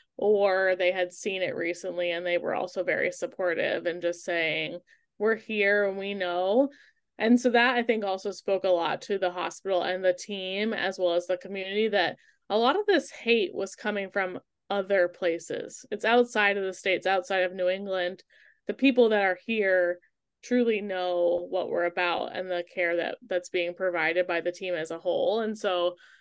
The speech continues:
I think that that was also a really nice reminder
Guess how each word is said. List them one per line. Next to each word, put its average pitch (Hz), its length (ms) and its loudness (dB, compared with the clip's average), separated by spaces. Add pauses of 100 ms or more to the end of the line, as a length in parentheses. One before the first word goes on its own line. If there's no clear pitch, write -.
(160)
I 202 120 2
think 214 220 0
that 208 140 0
that 185 180 2
was 185 140 -2
also 185 460 -2
a 202 120 -2
really 196 340 0
nice 175 300 -2
reminder 180 840 -2